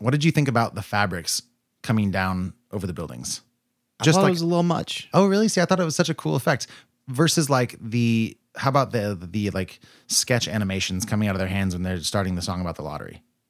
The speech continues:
Speaker 2: That was silly.
Speaker 1: Okay, that one is the one that I was like, "I don't know.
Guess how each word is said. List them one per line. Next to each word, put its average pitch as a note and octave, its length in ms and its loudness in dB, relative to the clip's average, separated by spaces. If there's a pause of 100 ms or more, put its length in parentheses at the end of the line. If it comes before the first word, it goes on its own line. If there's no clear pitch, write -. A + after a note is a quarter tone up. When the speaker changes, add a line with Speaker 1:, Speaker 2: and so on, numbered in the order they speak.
(1120)
Speaker 2:
That G2 200 4
was F2 120 -4
silly. G#1 420 -6 (300)
Speaker 1:
Okay, A#2 260 2
that G3 180 4
one G#3+ 160 4
is D#3+ 120 0
the D3 80 2
one C#3 120 4
that A#2+ 80 2
I A2 80 4
was G#2+ 100 0
like, A2+ 100 -4
"I G#3 120 4
don't D#3 140 2
know. F2 220 -4